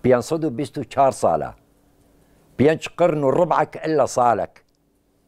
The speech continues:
خلالا حكمي وانده عباسيجي هندك جارا زعيف دبون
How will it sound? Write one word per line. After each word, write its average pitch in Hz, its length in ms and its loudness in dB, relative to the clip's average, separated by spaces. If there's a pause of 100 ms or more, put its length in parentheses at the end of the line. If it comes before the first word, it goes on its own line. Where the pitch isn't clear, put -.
(640)
خلالا 175 840 2
حكمي 190 500 0
وانده 131 540 0 (920)
عباسيجي 160 1040 0 (1400)
هندك 185 200 2
جارا 160 340 4
زعيف 123 380 -2
دبون 69 320 -14